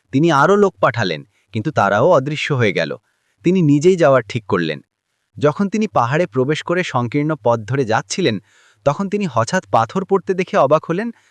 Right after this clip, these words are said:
যা রাস্তা বন্ধ করে দিল। যখন তিনি ফিরে যাওয়ার চেষ্টা করলেন, তখন তার পেছনে আরও পাথর পড়ল। তিনি আটকা পড়ে গেলেন। পাহাড়ের দুই পাশে তিনি হাজার হাজার বামন এবং বিশাল দৈত্যকে পাথর আর নুড়ি বহন করতে দেখলেন।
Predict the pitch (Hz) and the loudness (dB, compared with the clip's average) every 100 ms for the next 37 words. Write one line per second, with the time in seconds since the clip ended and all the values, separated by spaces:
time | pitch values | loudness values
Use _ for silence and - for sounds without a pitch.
0 | - 156 135 131 170 143 131 113 104 92 | -2 2 2 0 0 0 0 -2 -2 -2
1 | 87 78 76 _ _ _ _ _ 95 113 | -4 -8 -10 _ _ _ _ _ -4 -2
2 | 139 139 143 147 - 120 127 135 139 - | 0 -2 0 -2 -2 -2 2 2 2 -2
3 | 104 143 - 190 185 90 - _ _ 147 | -6 -6 -2 0 0 -2 -8 _ _ -8
4 | 151 190 202 - 151 - 196 202 147 170 | -6 -2 -4 -2 -4 -2 -6 -2 0 0
5 | 185 151 - 113 101 87 78 - _ _ | 0 -2 -2 -4 -4 -4 -4 -10 _ _
6 | _ - 147 170 101 - 127 101 90 87 | _ -4 0 0 0 0 -2 0 -2 -2
7 | 82 76 _ _ _ _ _ _ 131 135 | -6 -10 _ _ _ _ _ _ -6 -2
8 | 196 196 139 196 196 190 202 185 185 127 | -2 0 0 0 0 -2 -4 -4 -2 0
9 | 113 160 147 156 175 120 107 131 165 156 | 0 0 0 0 0 0 0 0 0 0
10 | 170 117 120 - 165 151 127 156 - 190 | -2 -2 -4 -2 -2 0 0 -2 -4 -2
11 | 117 87 _ _ _ 113 117 - 139 165 | -2 -4 _ _ _ -2 0 0 0 2
12 | 139 160 123 117 165 151 117 101 85 - | 2 4 4 2 0 0 -2 -2 -4 -6
13 | 82 | -12